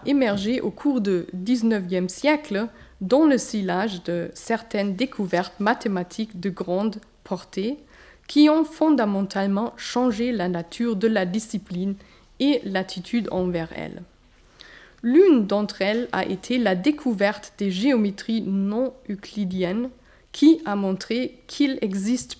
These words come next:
plus d'un système d'axiomes mathématiques possible. En conséquence, il semblait nécessaire de prouver qu'un système d'axiomes donné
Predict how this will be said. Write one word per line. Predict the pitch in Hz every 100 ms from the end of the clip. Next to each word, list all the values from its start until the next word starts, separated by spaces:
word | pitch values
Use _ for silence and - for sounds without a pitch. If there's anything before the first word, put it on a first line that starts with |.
| -
plus | 294 320
d'un | 190 185 185
système | - - - 262 254
d'axiomes | 190 190 - 240 233 233
mathématiques | 220 294 - 214 185 180 196 -
possible. | - 202 - 233 165 - _ _ _ _ _ _ - - - - - - - - _ _ -
En | 330
conséquence, | 330 392 370 220 208 262 285 -
il | 262
semblait | - 262 247 285 339
nécessaire | 208 - 180 214 254
de | 208 190
prouver | - - 311 220 226 269
qu'un | - 202 190 -
système | - 294 294 285 269
d'axiomes | 202 190 - - 262 262 240 - _ - _ - 202
donné | 170 208 208 214